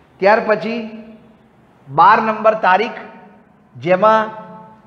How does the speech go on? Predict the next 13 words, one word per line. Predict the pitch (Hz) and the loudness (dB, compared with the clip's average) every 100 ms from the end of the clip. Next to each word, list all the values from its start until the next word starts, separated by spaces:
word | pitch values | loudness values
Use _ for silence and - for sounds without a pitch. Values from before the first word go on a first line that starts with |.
| _ _ _ _ | _ _ _ _
દર્શાવવામાં | 143 180 180 214 214 214 208 | 0 0 2 2 2 2 0
આવેલું | 190 220 214 | 0 -2 -6
છે, | 208 214 220 - - - | -4 -6 -6 -18 -20 -10
"રોકડ | 147 185 - 226 240 | -6 -6 -2 0 0
ખાતે | 180 185 185 220 | 0 -2 -2 -4
ઉધાર | 196 165 208 | -4 2 2
તે | - 226 220 | 0 -8 -4
દેવાદારો | 185 202 220 208 220 | -2 2 2 2 -2
ખાતે | 214 175 180 196 | -2 -4 -4 -4
જમા", | 175 170 131 - - - | -4 -2 -6 -8 -20 -8
એવું | 170 214 | -2 0
લખેલું | 190 - 180 170 135 | 0 0 -4 -4 -8
છે, | 135 | -12